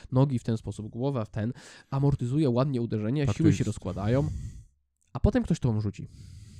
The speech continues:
Speaker 1: I nagle okazuje się, że to, no tak, ta teoria działa. Ale jeśli zaczniesz od samej teorii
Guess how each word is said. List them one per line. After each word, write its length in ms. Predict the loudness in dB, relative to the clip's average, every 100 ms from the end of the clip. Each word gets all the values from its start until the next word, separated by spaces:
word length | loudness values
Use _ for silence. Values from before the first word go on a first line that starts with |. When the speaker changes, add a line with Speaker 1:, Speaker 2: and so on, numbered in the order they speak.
| -20 -20 _ _ _ _ -8
Speaker 1:
I 80 | -4
nagle 220 | -2 0
okazuje 280 | 2 4 4
się, 180 | 4
że 80 | 2
to, 240 | 0 0 -2 -10 -10 -2 -2 0 0 -2 -8 -20 -20 -4
no 160 | -4 -4 -2
tak, 200 | -2 -2
ta 120 | -6
teoria 280 | -4 -6 -2
działa. 420 | 0 0 -4 _ _ _ _ -20 _ _
Ale 180 | -4 -2
jeśli 180 | -2 0
zaczniesz 300 | 0 0 -4
od 100 | -2
samej 220 | -2 0
teorii 460 | 2 0 0 -6